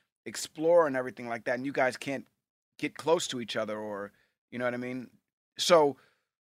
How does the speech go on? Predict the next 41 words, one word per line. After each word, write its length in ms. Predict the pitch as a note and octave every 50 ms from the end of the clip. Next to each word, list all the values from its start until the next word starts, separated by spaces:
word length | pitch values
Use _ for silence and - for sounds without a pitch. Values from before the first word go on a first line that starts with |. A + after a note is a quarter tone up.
| _
with 160 | C#3+ E3 -
this 160 | - F3 - -
whole 220 | F#3 F#3+ F#3+ E3+
Zoom 320 | C3 C3 D#3+ F#3 G3 F#3+
thing, 200 | - - D3+ C3+
it's 140 | C3+ C3 -
really 280 | C#3+ D#3 E3+ E3+ D#3+ A2+
interesting 440 | D#3 D#3+ C#3+ D3 C3+ - C#3+ C#3+ C3+
to 60 | C3
watch, 380 | B2+ C#3 E3 E3+ C3 A#2 - -
but 100 | - B2 B2
my 140 | B2+ B2
kids 340 | A#2 - - F#3+ F#3+ C#3+ -
are 80 | - -
into 360 | - E3 F3 D3+ - A#2 A2
it. 100 | G2 -
They 100 | B2+ B2+
have 180 | C3+ C#3+ C3+ B2
their 160 | B2 A2 A2+
own 160 | B2+ C#3 D3+
space. 520 | D3 - - C#3+ B2 A2+ A#2 - - - - _ _ _ _ _ _ _ -
Like, 100 | A#2 G2+
my 100 | B2+ A#2+
son 280 | - - - D3+ D3 C#3+
goes 280 | C3 C3+ C3+ C#3+ B2+
into 200 | C#3 C3+ - C#3+
his 220 | C3+ C#3 D3+ C3 A#2+
room 380 | A2+ A#2 A#2 A#2 B2 C3+ D3 _ _ _ _ _ _ _ _ _ _ _ -
and 120 | A#2+ B2
he, 180 | B2 C#3 C#3+ C3 - _ _ _ _ -
you 80 | C3+ C#3
know, 140 | C#3 B2
gets 220 | A#2+ - C#3+ - -
to 160 | - C3 G#2 _ _ _ _ _ -
chit 220 | - - F3 - -
chat 320 | - - D#3+ D3+ - - D3
with 100 | C#3+ B2
his 160 | D3 C#3 -
friends 580 | - - D3 D3+ D3 B2+ B2 B2+ C3+ - - - _ -
on 260 | A#2+ C3 C#3 D3 C#3+
Zoom 480 | A#2 B2 E3 F3+ D#3+ C#3 C3+ C#3 D3